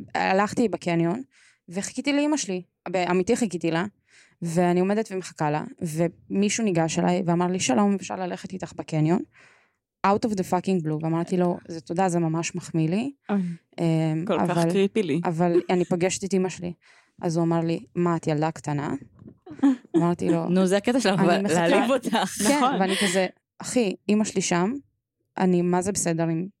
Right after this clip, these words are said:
Speaker 1: זה?"
Speaker 2: <laughs> עם
Speaker 1: את
Speaker 2: להיות עם
Speaker 1: בטוחה?
Speaker 2: אמא שלי בקניון?
Speaker 1: עכשיו, הרגשתי
Speaker 2: למרות
Speaker 1: גם
Speaker 2: שכאילו,
Speaker 1: שהוא
Speaker 2: את יודעת,
Speaker 1: הולך
Speaker 2: עכשיו
Speaker 1: אחריי
Speaker 2: מקומות
Speaker 1: ומסתכל
Speaker 2: הומים,
Speaker 1: עליי.
Speaker 2: קורונה.
Speaker 3: מה הוא?
Speaker 1: הוא, כאילו, הרגשתי כבר לפני זה בקניון שהוא הולך אחריי ומסתכל עליי, ואני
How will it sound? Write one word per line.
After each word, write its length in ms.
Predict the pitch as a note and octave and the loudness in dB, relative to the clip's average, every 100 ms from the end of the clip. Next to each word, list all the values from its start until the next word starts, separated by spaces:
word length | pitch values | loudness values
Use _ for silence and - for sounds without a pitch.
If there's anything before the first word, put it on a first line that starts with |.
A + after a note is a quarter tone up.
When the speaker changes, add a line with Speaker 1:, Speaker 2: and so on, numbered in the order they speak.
| A#3+ | -4
Speaker 1:
זה?" 160 | - | 0
Speaker 2:
<laughs> 580 | E3 E3+ - - - - | 0 -4 -10 -20 -20 -4
עם 100 | A3 | 2
Speaker 1:
את 60 | G#3 | 4
Speaker 2:
להיות 220 | G#3 - | 4 4
עם 80 | B3 | 4
Speaker 1:
בטוחה? 140 | A3+ | 4
Speaker 2:
אמא 80 | D4 | 2
שלי 100 | B3+ | 0
בקניון? 540 | A#3+ A#3+ - A3+ B3 - | 0 0 0 2 0 0
Speaker 1:
עכשיו, 240 | - G3+ F3+ | 0 -2 -2
הרגשתי 300 | F3 F#3+ G3 G3 | 0 2 2 4
Speaker 2:
למרות 120 | - D4 | 2 2
Speaker 1:
גם 60 | |
Speaker 2:
שכאילו, 160 | A3 G3+ | 2 2
Speaker 1:
שהוא 60 | F#3 | 4
Speaker 2:
את 100 | G3+ | 2
יודעת, 140 | F#3 | 0
Speaker 1:
הולך 80 | A3 D4 | 0 0
Speaker 2:
עכשיו 100 | F#3+ F#3+ | 0 2
Speaker 1:
אחריי 140 | A#3+ | 0
Speaker 2:
מקומות 200 | F#3+ F3 | 0 0
Speaker 1:
ומסתכל 180 | F#3 F3 | 2 2
Speaker 2:
הומים, 220 | E3 G3 | 2 2
Speaker 1:
עליי. 120 | C4 | 2
Speaker 2:
קורונה. 460 | E4+ E3 E3+ F3+ D#3+ E3+ _ _ _ | 0 2 2 0 -2 -6 _ _ _
Speaker 3:
מה 100 | D3+ | 0
הוא? 200 | F3 B3 | 4 4
Speaker 1:
הוא, 180 | C4 G3 - - | 2 -2 -4 -4
כאילו, 220 | A3+ G#3 | 0 0
הרגשתי 340 | F3+ G3 G3+ C4 | 0 -2 -2 -2
כבר 140 | A3+ | -2
לפני 320 | G3 G#3+ B3+ | -2 -2 0
זה 160 | B3+ G3+ | 0 -2
בקניון 440 | E3+ - F#3 F3+ | -2 0 2 2
שהוא 180 | F3+ F3 | 0 -2
הולך 160 | F#3 F#3+ | -2 -4
אחריי 260 | - F3+ | -2 0
ומסתכל 460 | E3+ E3 - F3 - | 0 0 -2 -2 0
עליי, 340 | C#4 F#3+ E3 | 2 2 0
ואני 240 | D#3+ E3 | 0 0